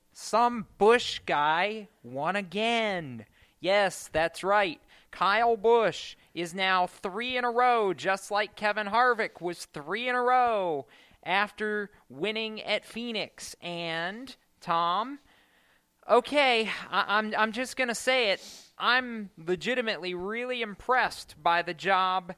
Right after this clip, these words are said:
that he did, because when he qualified thirty-second, I said, "No way,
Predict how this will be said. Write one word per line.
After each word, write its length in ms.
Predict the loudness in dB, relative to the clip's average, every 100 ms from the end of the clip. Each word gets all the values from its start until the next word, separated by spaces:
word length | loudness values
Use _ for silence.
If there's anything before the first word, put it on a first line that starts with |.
| -18 -20 _ -12
that 380 | -2 0 0 -4 _ _ _ _
he 280 | -14 -10 -6
did, 500 | -2 2 0 0 -8
because 720 | -6 -2 -2 -2 -8 -14 -18 _ _
when 220 | -6 -4
he 100 | -4
qualified 720 | -6 0 2 2 0 -2 -2 -2
thirty-second, 840 | -2 -2 -8 -4 -4 -4 -8 -10 _ _ _ _ _
I 200 | 0 0 0 -10
said, 340 | -14 -6 -6 -2
"No 180 | 0 2
way, 380 | 0 -2 -6